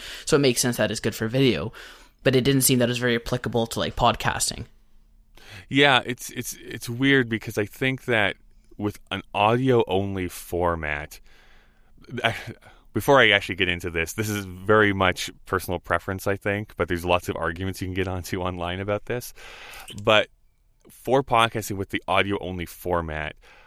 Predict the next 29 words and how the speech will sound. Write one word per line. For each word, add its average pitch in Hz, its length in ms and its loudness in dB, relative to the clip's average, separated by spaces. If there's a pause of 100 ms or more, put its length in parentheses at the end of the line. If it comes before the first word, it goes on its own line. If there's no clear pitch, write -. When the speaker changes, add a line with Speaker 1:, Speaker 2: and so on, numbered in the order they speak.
(240)
Speaker 2:
I 90 100 -2
do 110 440 -2
like 95 500 0 (120)
the 90 80 -8
way 85 600 0 (360)
that, 80 720 -2
uh, 78 180 -6 (100)
condenser 90 480 -4
mics 87 360 -6 (120)
make 90 280 -12
people's 85 320 -12
voices 85 340 -8
sound 113 840 -6
more. 127 540 -6 (240)
So - 160 -6
it's 87 100 -8
a 95 40 -2
much 92 240 -4
more 85 200 -4
full, 95 440 -2
rich - 520 -8 (600)
sound 90 480 -4
and, 82 220 -8
uh, 87 40 -4 (160)
almost 90 340 -6
more 87 160 -6
real, 87 580 -6
I, 95 120 0
f-, - 180 -8